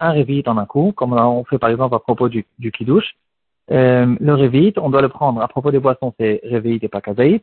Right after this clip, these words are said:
et c'est pas keder chilat pras, c'est bien sûr pas en quatre minutes, c'est le temps de prendre, de boire un réveillite,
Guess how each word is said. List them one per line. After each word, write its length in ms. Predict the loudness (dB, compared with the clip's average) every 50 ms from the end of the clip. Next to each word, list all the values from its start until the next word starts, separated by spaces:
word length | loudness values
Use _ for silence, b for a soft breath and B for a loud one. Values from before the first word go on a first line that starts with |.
| -6 -8 -6
et 100 | -6 -2 -2
c'est 80 | 0
pas 160 | 0 2 0 0
keder 260 | 0 0 0 0 0
chilat 220 | -2 -4 -4 -6
pras, 320 | -6 -4 -2 0 0 0 -2 _ _ _ -20
c'est 200 | -20 -18 -10 -8
bien 120 | -6 -6
sûr 220 | -4 -2 -4 -2
pas 100 | 0 0
en 100 | -2 0
quatre 220 | -2 -4 -4 -4 -4
minutes, 300 | -4 0 0 0 -2 -2 _ _ _ _ b b b _ _ _ 2
c'est 180 | 2 2 4
le 140 | 4 2 2
temps 160 | 2 0 0
de 80 | 0 -2
prendre, 480 | -4 -4 -2 0 0 0 0 -2 -4
de 100 | -6 -6
boire 360 | -4 0 2 4 4 2 2 -2
un 80 | -6
réveillite, 400 | -6 -6 -6 -6 -6 -8 -8 -10